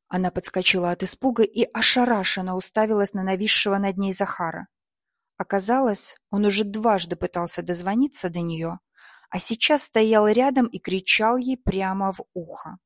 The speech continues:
Лавиния почувствовала, как кровь приливает к щекам. «Господи, надо же было заснуть прямо на рабочем месте!» Она с трудом подавила желание схватить сумку и убежать домой,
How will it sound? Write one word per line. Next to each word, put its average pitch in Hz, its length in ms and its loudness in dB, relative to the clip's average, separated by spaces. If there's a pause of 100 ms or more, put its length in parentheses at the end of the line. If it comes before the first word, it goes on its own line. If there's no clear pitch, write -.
(920)
Лавиния 214 420 2
почувствовала, 214 680 -6
как 185 220 -8 (120)
кровь 254 560 -4
приливает 196 520 0
к - 80 -8
щекам. 170 600 -4 (500)
«Господи, 180 800 -2 (460)
надо 196 320 4
же 185 140 4
было 190 240 4
заснуть 196 520 2
прямо 220 380 4
на 247 120 6
рабочем 226 460 4
месте!» 190 580 0 (680)
Она 190 220 0
с - 80 -4
трудом 185 340 0
подавила 175 480 0
желание 170 500 -2
схватить - 480 -6
сумку 285 500 -4
и - 160 -6
убежать 180 520 0
домой, 160 540 -6